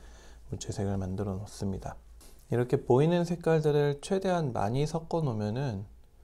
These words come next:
이후에 붓으로 물감들을 섞을 그 비중이 줄어들기 때문에 단순히 색에 이제 선명도를 유지하는 데 도움을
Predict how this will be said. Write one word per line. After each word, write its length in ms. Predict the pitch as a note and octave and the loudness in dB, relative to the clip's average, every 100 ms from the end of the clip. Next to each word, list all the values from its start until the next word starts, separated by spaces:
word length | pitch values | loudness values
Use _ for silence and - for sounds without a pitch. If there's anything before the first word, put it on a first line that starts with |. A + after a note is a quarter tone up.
| - - - - | -20 -20 -20 -12
이후에 760 | - A#2+ D#3 F3+ E3+ C#3+ C3 G2+ - - - | -2 -2 0 -2 0 0 -2 -4 -10 -20 -6
붓으로 680 | G#2+ G#2+ C#3+ C#3 C3+ C3 | -4 2 4 8 8 6
물감들을 880 | G2+ F#2+ - B2+ B2 A#2 A#2 A2 A2 | 2 -4 -2 -2 0 0 0 0 -4
섞을 760 | - D#3+ - - D3 C#3+ C#3 C#3 - - - - - | -6 -12 -12 -2 4 4 2 -2 -20 -20 -20 -20 -20
그 420 | - G#2 F#2+ E2 - - - - - - | -4 0 0 -2 -8 -18 -20 -20 -20 -4
비중이 480 | A#2 A2 C3 B2+ B2 | 0 4 4 4 0
줄어들기 480 | - A#2 C#3+ B2+ G2+ | 4 6 8 6 0
때문에 640 | - G2 F#2+ F#2+ C3 G#2 - - - - C3+ | -4 -4 -2 -2 -2 -4 -8 -20 -20 -14 -12
단순히 720 | - G2+ A2 C3 B2+ A#2+ A2+ | -2 -2 2 2 2 2 0
색에 560 | A2+ F3 E3 D3+ D3 C3+ | 0 0 2 4 4 2
이제 340 | - - F2+ - - - - - - - | -2 -4 -6 -6 -20 -20 -20 -20 -20 -16
선명도를 920 | - E3+ F#3 F3+ D3 C#3 B2+ B2 A2 | -4 0 2 4 6 8 8 6 4
유지하는 440 | G2 A2 A2 A2 | 0 2 0 0
데 160 | G2+ G2 | -2 -2
도움을 600 | - F#2+ F#2+ F#2+ F#2+ F#2 | -4 -4 -2 0 -2 -4